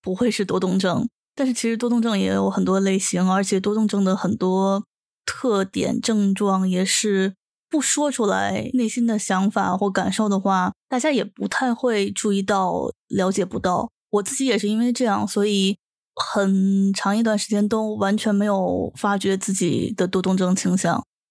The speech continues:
还有一点就是，其实我也很希-，我个人也很希望正常人可以把对于我们提到的事情的想法和感受，或者正常人对于某件事的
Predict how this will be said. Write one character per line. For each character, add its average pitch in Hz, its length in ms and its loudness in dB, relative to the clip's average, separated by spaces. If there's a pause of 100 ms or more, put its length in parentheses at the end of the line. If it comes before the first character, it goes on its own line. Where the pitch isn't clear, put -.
(320)
还 240 120 -2
有 269 140 2
一 240 80 -2
点 196 240 -2
就 202 200 0
是， 196 360 0 (220)
其 - 180 -2
实 277 120 -2
我 220 260 0
也 247 180 2
很 214 240 -2
希-， - 260 -2 (180)
我 196 180 0
个 202 160 0
人 196 140 2
也 202 100 2
很 202 160 0
希 - 160 -2
望 196 220 2
正 220 160 0
常 190 180 0
人 202 120 2
可 202 180 0
以 196 200 0 (300)
把 180 340 0
对 208 200 -2
于 233 60 0
我 233 180 0
们 190 180 -4
提 - 240 -2
到 214 240 0
的 185 160 0
事 208 160 0
情 190 220 2
的 185 160 2
想 185 260 -2
法 180 220 0
和 185 140 0
感 185 260 0
受， 185 500 0 (560)
或 233 120 -2
者 202 80 0
正 247 200 -2
常 196 220 0
人 190 640 0
对 196 160 0
于 196 100 2
某 190 240 2
件 202 200 0
事 190 160 0
的 185 220 0